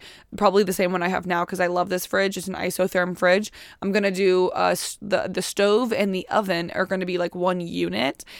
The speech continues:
And so I'm gonna have an oven. I'm gonna be able to bake cookies and pizza and stuff like that, which is exciting. And there's gonna be, like, a pocket door in the next one as well. I just, you can't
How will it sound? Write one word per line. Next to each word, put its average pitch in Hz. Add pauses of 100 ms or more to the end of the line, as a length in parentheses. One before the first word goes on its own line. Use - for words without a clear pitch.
(160)
And 202
so 214
I'm 190
gonna 226
have 247
an 226
oven. 311 (340)
I'm 262
gonna 294
be 214
able 208
to 208
bake 202
cookies 277
and 202
pizza 277
and 220
stuff -
like 190
that, -
which -
is 185
exciting. 277 (400)
And 202
there's 208
gonna 214
be, 202
like, 190
a 180
pocket 190
door 190
in 185
the 190
next 180
one 180
as 175
well. 180
I 202
just, 247
you 226
can't 277